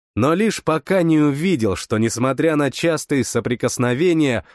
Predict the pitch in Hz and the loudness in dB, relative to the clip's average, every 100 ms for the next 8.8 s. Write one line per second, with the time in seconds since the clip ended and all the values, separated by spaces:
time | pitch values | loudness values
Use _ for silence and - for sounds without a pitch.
0 | _ - 160 202 - 131 156 180 196 127 | _ -2 2 2 2 2 2 2 0 0
1 | 107 147 196 185 180 175 - 180 175 151 | 0 2 2 2 2 0 0 0 2 0
2 | - 151 143 143 117 110 123 101 82 - | 0 0 2 0 0 0 2 2 -4 -12
3 | _ - - - 135 233 170 180 175 160 | _ -20 -14 -2 2 2 2 2 2 0
4 | 240 - 185 - 170 165 113 135 190 117 | -2 0 -2 2 2 2 0 0 2 0
5 | 73 - _ - 120 175 - 156 160 202 | -2 -10 _ -6 -2 -2 -2 -2 0 0
6 | 196 180 170 170 139 131 226 170 180 170 | 0 0 2 2 0 0 -2 0 0 2
7 | 160 - 208 214 202 165 120 156 143 - | 0 0 -2 0 2 0 0 0 -2 -2
8 | 139 135 107 90 90 78 64 - | 0 2 0 0 -2 -2 -8 -14